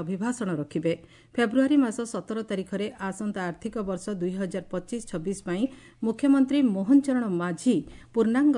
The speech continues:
ବଜେଟ୍ ଉପସ୍ଥାପନ କରିବେ ବୋଲି ଜଣାପଡ଼ିଛି। ଭୁବନେଶ୍ୱରର ଜନତା ମଇଦାନରେ ଚଳିତ ମାସ ଶେଷ ସପ୍ତାହର ଅଠେଇଶ ଏବଂ ଅଣତିରିଶ ତାରିଖରେ ଦୁଇଦିନିଆ ଉତ୍କର୍ଷ ଓଡ଼ିଶା ମେକ୍ ଇନ୍ ଓଡ଼ିଶା ସମ୍ମିଳନୀ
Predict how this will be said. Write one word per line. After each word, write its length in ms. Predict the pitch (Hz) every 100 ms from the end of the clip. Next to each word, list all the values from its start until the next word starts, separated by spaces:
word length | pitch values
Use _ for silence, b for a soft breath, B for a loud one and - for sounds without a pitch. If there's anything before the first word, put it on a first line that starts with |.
| 190
ବଜେଟ୍ 420 | 202 208 277 269
ଉପସ୍ଥାପନ 540 | 220 226 - 254 254 226
କରିବେ 280 | 202 185 180
ବୋଲି 200 | 165 170 254
ଜଣାପଡ଼ିଛି। 640 | 294 226 170 160 156 175 - - - - b b b b b b -
ଭୁବନେଶ୍ୱରର 680 | 226 262 320 392 381 311 302
ଜନତା 440 | 285 220 220 214 320
ମଇଦାନରେ 560 | 277 202 196 247 240 269
ଚଳିତ 360 | 262 208 214 269
ମାସ 300 | 254 247 277
ଶେଷ 300 | 269 196 247
ସପ୍ତାହର 520 | 226 214 - 214 226 254 -
ଅଠେଇଶ 460 | 180 - 240 320 -
ଏବଂ 160 | 214 202 208
ଅଣତିରିଶ 380 | 190 190 185 311
ତାରିଖରେ 400 | - 202 190 196 240
ଦୁଇଦିନିଆ 580 | 165 202 247 233 185 196 269
ଉତ୍କର୍ଷ 440 | 214 - - 277 -
ଓଡ଼ିଶା 440 | 214 185 180 - 240 254 B B B
ମେକ୍ 300 | 208 233 240
ଇନ୍ 140 | 320 339
ଓଡ଼ିଶା 320 | 285 262 262
ସମ୍ମିଳନୀ 560 | 254 214 220 247 185